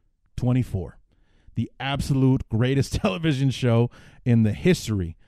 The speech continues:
uh, of T V. Um, season one, just a, a nonstop.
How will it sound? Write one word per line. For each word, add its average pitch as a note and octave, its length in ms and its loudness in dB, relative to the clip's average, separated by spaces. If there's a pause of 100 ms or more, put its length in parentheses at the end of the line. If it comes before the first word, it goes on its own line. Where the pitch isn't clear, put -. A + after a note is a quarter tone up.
(300)
uh, - 40 -6
of G#2 480 -2
T A2+ 220 0
V. G2 300 2 (400)
Um, G2+ 320 2
season B2+ 580 2
one, D3 400 6 (580)
just - 320 0
a, B2+ 60 0
a A#2 240 -2
nonstop. B2 720 -2